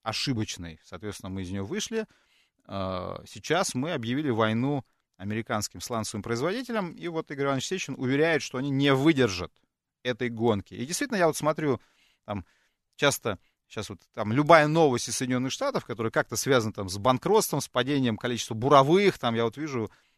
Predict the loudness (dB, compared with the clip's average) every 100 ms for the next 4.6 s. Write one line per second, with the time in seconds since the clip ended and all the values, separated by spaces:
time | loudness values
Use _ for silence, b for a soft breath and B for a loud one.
0 | _ -14 -8 -6 0 0 0 0 -2 -2
1 | 0 0 -2 -4 -4 -4 0 -2 -2 -4
2 | -6 -6 -8 -8 -12 -14 _ _ _ -8
3 | -4 -4 0 0 0 -2 0 0 0 -2
4 | 0 0 0 -2 -2